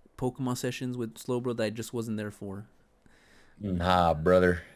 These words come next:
Speaker 2: You were there for a lot of those
Speaker 1: I,
Speaker 2: sessions.
Speaker 1: I think I used Slowbro a lot. So maybe, like, every time there was a Slowbro, that was my Slowbro, so I just connected the two. I, anyway.
Speaker 2: Maybe, maybe. But yeah, I, I don't know. I just, I like it. I like it, the sets. I, it was always a reliable wall.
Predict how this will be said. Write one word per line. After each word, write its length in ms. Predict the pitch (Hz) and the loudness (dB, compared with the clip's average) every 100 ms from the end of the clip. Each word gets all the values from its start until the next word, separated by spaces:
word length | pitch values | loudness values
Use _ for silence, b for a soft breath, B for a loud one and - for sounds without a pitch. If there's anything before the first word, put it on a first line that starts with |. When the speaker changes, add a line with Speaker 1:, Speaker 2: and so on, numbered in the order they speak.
| - | -4
Speaker 2:
You 140 | 95 | 2
were 120 | 101 92 | 6 8
there 160 | 98 | 8
for 180 | 92 87 | 6 6
a 40 | 82 | 6
lot 320 | 85 101 98 | 8 6 6
of 60 | |
those 320 | 92 90 - 110 | 4 2 2 2
Speaker 1:
I, 60 | |
Speaker 2:
sessions. 340 | 226 254 - - | 2 0 0 4
Speaker 1:
I 120 | 196 | 6
think 240 | 277 220 - | 6 4 8
I 160 | 202 | 10
used 320 | 311 294 - | 12 12 10
Slowbro 300 | 185 165 135 | 10 10 10
a 20 | 120 | 8
lot. 300 | 117 104 - | 6 4 2
So 100 | 143 | 2
maybe, 300 | 202 214 143 | 6 8 8
like, 160 | 127 | 6
every 220 | - 156 170 | 6 6 6
time 380 | 180 160 151 | 6 6 6
there 100 | 135 | 4
was 100 | 127 | 4
a 40 | 120 | 2
Slowbro, 360 | - 139 147 143 | 2 4 6 6
that 60 | |
was 120 | 117 | 4
my 180 | 123 135 | 2 2
Slowbro, 480 | 139 165 160 170 175 | 2 0 2 2 2
so 200 | - 123 | 0 0
I 100 | 104 | 0
just 180 | 123 - | -4 -6
connected 320 | 123 117 139 98 | -6 -4 -8 -10
the 100 | - | -12
two. 40 | - | -12
I, 120 | 110 107 | -10 -8
anyway. 440 | 98 113 82 82 - b b b b b b b - | -6 -8 -8 -14 -20 b b b b b b b 0
Speaker 2:
Maybe, 540 | 151 202 175 120 123 - | 4 6 6 4 2 0
maybe. 320 | 156 151 117 | 2 4 2
But 240 | 107 139 147 | 2 2 6
yeah, 260 | 185 113 | 8 8
I, 40 | 110 113 | 6 6
I 20 | 143 | 6
don't 100 | 156 | 8
know. 140 | 143 | 6
I 120 | 101 | 6
just, 260 | 90 90 - | 2 0 4
I 120 | 101 | 6
like 300 | 101 110 110 | 8 6 4
it. 40 | 107 | 4
I 120 | 104 | 8
like 280 | 110 120 120 | 8 6 2
it, 100 | 98 | 0
the 80 | 101 | 0
sets. 480 | - 113 117 - 104 | 4 6 4 2 2
I, 300 | 92 92 92 | 6 6 6
it 40 | |
was 160 | 92 92 | 4 4
always 220 | 101 107 | 4 4
a 60 | 98 | 4
reliable 480 | 95 90 95 98 92 | 6 6 6 6 4
wall. 500 | 90 92 101 107 | 8 10 10 6